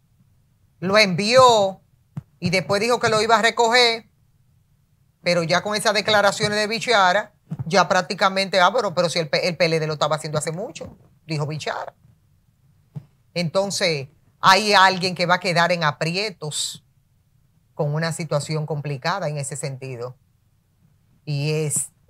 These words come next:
la Fuerza del Pueblo. Porque si el P R M estaría de acuerdo y el, la, el P L D estaría de acuerdo para la depuración de los candidatos,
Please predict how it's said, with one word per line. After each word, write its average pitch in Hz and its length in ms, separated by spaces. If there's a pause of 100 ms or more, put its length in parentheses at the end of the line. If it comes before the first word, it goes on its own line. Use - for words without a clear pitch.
(220)
la 135 220
Fuerza 156 480
del 139 160
Pueblo. 160 500 (2500)
Porque 143 320
si 143 220
el 135 120
P 143 120
R 143 480
M 139 300 (580)
estaría 143 480
de 160 120
acuerdo 165 680 (340)
y 147 200
el, 139 140
la, 135 200
el 151 260
P 160 100
L 165 220
D 175 320 (180)
estaría 143 480
de 160 100
acuerdo 185 440
para 139 160
la 139 140
depuración 139 640
de 156 100
los 160 100
candidatos, 190 960